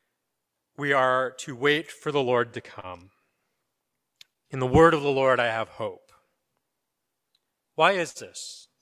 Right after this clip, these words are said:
What is it about God that would bring such hope to someone in such a chaotic place?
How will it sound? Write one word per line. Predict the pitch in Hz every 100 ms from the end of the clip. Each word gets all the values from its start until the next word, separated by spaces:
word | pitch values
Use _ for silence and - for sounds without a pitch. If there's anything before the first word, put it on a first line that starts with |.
| _ _ _ _ _ _ _ _
What | 165 190
is | 233
it | 262
about | 220 175 156
God | 156 147 147 151
that | 143 139
would | 147 139 120
bring | 131 131 139 139
such | - 135 131 -
hope | 143 139 -
to | -
someone | - 139 127 127 120
in | 117
such | 110 120 107
a | 120
chaotic | - 120 104 104 104 _
place? | - 120 95 - - -